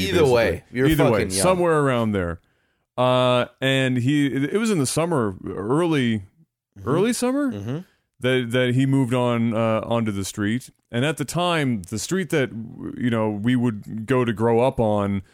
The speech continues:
Speaker 2: uh, was, and I had gotten this far in my life, like, six years previously to Jeff moving onto the street, I was there,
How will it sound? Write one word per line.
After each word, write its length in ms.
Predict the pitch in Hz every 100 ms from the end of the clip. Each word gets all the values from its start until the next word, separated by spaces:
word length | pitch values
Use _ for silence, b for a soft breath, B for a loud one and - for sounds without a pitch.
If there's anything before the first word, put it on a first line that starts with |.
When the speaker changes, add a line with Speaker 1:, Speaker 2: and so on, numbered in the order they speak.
| b b -
Speaker 2:
uh, 280 | 110 107 107
was, 760 | 110 113 110 107 95 92 - -
and 120 | - 113
I 100 | 120
had 220 | 104 98 - - _ 95 104 113
gotten 300 | 123 113 95
this 260 | 104 131
far 240 | - 113 107
in 60 |
my 80 | 104
life, 160 | 101 104
like, 220 | 107 98
six 280 | - 131 -
years 180 | 120 107
previously 680 | - 127 113 107 - 107 101
to 120 | 98
Jeff 280 | 90 117 123
moving 220 | 107 101
onto 180 | 95 95
the 60 |
street, 220 | - 104
I 60 | 95
was 140 | 92 90
there, 240 | 92